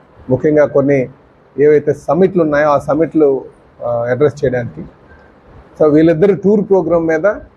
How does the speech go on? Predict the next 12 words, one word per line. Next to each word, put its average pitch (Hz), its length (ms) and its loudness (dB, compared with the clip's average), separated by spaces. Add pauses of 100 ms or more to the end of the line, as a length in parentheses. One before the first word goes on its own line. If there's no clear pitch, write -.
(360)
మీ 156 120 2
ద్వారా 175 220 4
ప్రజానికానికి 156 680 0
తెలియజేయాలనే 139 480 -2
ఉద్దేశంతో 135 680 -2
ఈ 135 80 -2
ప్రెస్ 123 300 -2
మీట్ 143 160 -2
పెట్టడం 131 240 -2
జరిగిందని 131 360 0
చెప్పి 120 200 -6
తెలియజేస్తున్నాం. 113 540 -8